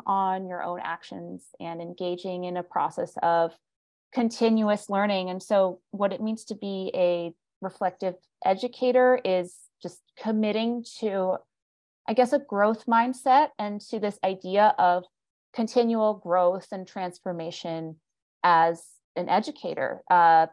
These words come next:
so, you know, growth mindset, we talk about that a lot for students, but it's also for ourselves, right? So always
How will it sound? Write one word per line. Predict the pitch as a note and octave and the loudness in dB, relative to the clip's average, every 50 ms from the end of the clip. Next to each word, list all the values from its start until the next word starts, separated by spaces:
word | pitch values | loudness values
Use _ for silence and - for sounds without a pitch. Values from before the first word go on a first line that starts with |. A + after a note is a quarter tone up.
| _ | _
so, | - - - G#3+ F#3 F3+ F3+ F3+ F3 F3+ E3+ - _ _ - G3 | -12 -4 0 2 4 6 6 6 4 2 -2 -6 _ _ -10 -8
you | G3+ G3 | -6 -6
know, | F3 E3+ F3 | -4 -6 -4
growth | E3+ - G3+ G3+ G3+ - | 0 2 2 2 2 2
mindset, | A3 G#3 G3+ G#3 A3 - A#3+ A3 - | 0 0 0 0 0 -2 -4 -4 -4
we | G#3 | -4
talk | - D4 C#4+ C#4 - | -4 -4 -4 -4 -2
about | A3 G#3+ G3+ F#3+ | 0 0 2 2
that | - G3 - | 2 0 0
a | F#3+ | 0
lot | F#3+ F#3+ F3+ F3+ E3 - - _ | 0 0 2 2 0 0 -6 _
for | F#3+ F3+ E3+ E3+ F3 E3+ E3+ _ _ _ _ _ | -4 -2 -2 0 -2 -4 -6 _ _ _ _ _
students, | - - F#4 G4+ F#4+ C#4 G#3+ G#3+ A3+ A#3 - _ _ - | -16 -10 -8 -4 -2 -2 -2 -2 -4 -6 -10 _ _ -2
but | G#3+ G3+ | 0 0
it's | G#3 G#3 - - | 0 0 0 0
also | A3 A3+ A3+ - A#3 A3+ A3+ - | 0 0 0 -2 -6 -6 -6 -8
for | G#3 F#3+ F#3 F3 F3+ F3 F3+ F3 F#3 _ - | -8 -6 -4 -4 -2 -2 -4 -4 -6 _ -2
ourselves, | - F#3 F#3 - - F3+ D#3 C#3 G2 F#2 - _ _ _ - | -2 -2 -2 -2 -4 -2 -2 -2 -4 -6 -10 _ _ _ -12
right? | - E3 E3 F3+ F3+ - - | -6 -4 -4 -4 -6 -8 -12
So | - - - | -10 -8 -8
always | - - E3+ F3 F#3 F3+ F3+ F3 F3 | -4 -2 -2 0 0 0 -2 -4 -8